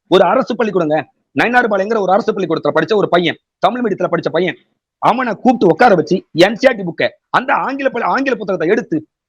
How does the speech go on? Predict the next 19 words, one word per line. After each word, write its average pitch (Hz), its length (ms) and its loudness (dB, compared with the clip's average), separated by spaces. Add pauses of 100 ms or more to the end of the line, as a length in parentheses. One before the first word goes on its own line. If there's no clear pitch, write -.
line 269 260 -2
by 208 140 -4
line 247 180 0
சொல்லி 269 320 2
கொடுத்து 156 380 -2 (180)
அந்த 180 160 -2
பையன் 247 240 0
நானூத்தி 254 220 -2 (120)
சில்லற 196 140 2
மார்க் 240 180 2
எடுத்தான் 214 240 -2
கடந்த 196 220 -2
முறை. 160 180 0 (100)
சரியா? 185 280 2 (200)
சீட் - 340 2
கிடைக்கல. 202 260 -2 (160)
அவங்க 185 220 2
அப்பா 220 460 0 (220)
பெங்களூர்ல 254 540 -2